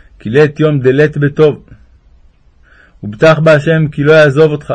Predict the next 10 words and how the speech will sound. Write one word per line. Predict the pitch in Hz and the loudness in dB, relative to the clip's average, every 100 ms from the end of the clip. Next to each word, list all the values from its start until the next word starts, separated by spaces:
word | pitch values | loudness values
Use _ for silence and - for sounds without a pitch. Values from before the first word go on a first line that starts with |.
| - | -12
ויהפוך | - - - 147 | -16 -10 -4 -4
הכל | 143 156 156 | -4 0 0
לטובה. | 151 143 139 143 - - _ _ _ _ - _ _ _ _ _ _ | 0 -2 -2 -4 -6 -20 _ _ _ _ -20 _ _ _ _ _ _
ותראה | 98 95 120 147 | -16 -6 0 2
לבוא | 156 139 160 | 2 2 2
לפה | 156 151 | 2 -2
בזריזות. | 143 135 120 123 120 151 - - _ _ _ _ _ _ _ _ _ - | -2 -4 -4 -6 -4 -6 -6 -16 _ _ _ _ _ _ _ _ _ -14
דברי | 101 101 147 | -8 0 4
אוהבכם | 160 147 120 156 151 | 4 4 0 -2 0
באמת. | 143 135 151 131 - | -2 -2 -2 -4 -8